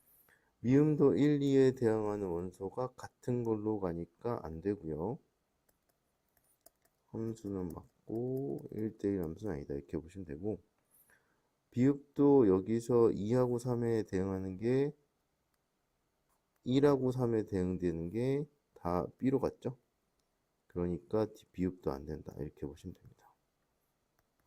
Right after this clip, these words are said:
함수는 되겠죠. 일하고 삼이 대응되는 게 B로 가서 안 됩니다. 그러면 여기서는 지금 일 대 일 함수가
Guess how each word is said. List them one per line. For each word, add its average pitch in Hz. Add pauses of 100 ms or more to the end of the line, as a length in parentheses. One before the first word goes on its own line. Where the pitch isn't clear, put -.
(180)
함수는 160
되겠죠. - (1800)
일하고 117
삼이 95
대응되는 78
게 104
B로 95
가서 -
안 -
됩니다. - (760)
그러면 123
여기서는 120
지금 101
일 139
대 127
일 123
함수가 117